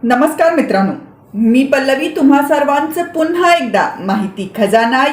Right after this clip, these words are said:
या YouTube चॅनलवर स्वागत करत आहे आणि आज आपण खाण्याचा डिंक अर्थात एडिबल गम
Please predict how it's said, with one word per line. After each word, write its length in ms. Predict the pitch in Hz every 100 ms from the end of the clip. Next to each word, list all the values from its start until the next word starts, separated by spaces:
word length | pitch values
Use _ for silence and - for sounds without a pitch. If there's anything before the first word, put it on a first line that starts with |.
| 294
या 120 | 294
YouTube 600 | 294 311 349 349 370 381
चॅनलवर 520 | 339 302 294 - 320
स्वागत 460 | - 320 269 226 214 -
करत 240 | 170 -
आहे 260 | 180 175 - -
आणि 260 | 190 190 - 196
आज 300 | 233 285 214
आपण 340 | 294 311 320 320
खाण्याचा 640 | 269 240 254 294 311 330
डिंक 440 | 302 233 247 247 233 160 - - - -
अर्थात 460 | 233 226 - 339 330 - -
एडिबल 500 | 233 247 302 311 349
गम 340 | 240 202 233